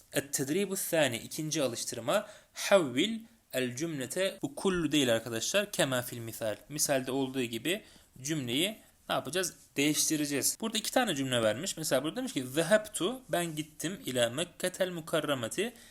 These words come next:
lil umre." Umre için Mekke-i Mükerreme'ye gittim. Ben gittim ama. Zehebtu. Ne diyoruz? Zehebna, biz gittik, ila Mekke'te lil umreti. Umre için Mekke'ye gittik. Bakın ben gitti mi,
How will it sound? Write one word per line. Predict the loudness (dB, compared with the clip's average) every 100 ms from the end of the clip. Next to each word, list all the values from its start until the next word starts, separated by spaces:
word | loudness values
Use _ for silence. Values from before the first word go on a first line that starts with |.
| -18 -4
lil | -2
umre." | 0 -2 -2 -4 -6 -14 _ _ -6
Umre | -2 -2
için | -2 -2 -2 -2 -6 -12 -16
Mekke-i | -2 -2 0 -2 -4
Mükerreme'ye | -4 -6 -4 0 0
gittim. | -2 -6 -8 -10 -10 -16 -20 -20 _
Ben | -2 -2 0 -6
gittim | -10 -12 -10
ama. | -10 -10
Zehebtu. | -4 -2 -4 -6 -6 -4 -4 -8 _ -20 -20 _ _
Ne | -8 -4
diyoruz? | -2 -2 -4 -10 _ -12
Zehebna, | -4 2 4 2 0 -4 -4 -8
biz | -2 0 0
gittik, | -2 -6 -4 -4 -4 -2
ila | 2 2 0
Mekke'te | -2 -4 -4 0 0 -2 -4
lil | -2 0
umreti. | 0 0 -2 -4 -4
Umre | -4 -2 -2
için | -2 -6
Mekke'ye | -4 -6 -2 -2
gittik. | -2 -4 -4 -8 -8 -14 -20 -8
Bakın | -6 -4 -8 4
ben | 4 4
gitti | -2 -10 -6 -4
mi, | -4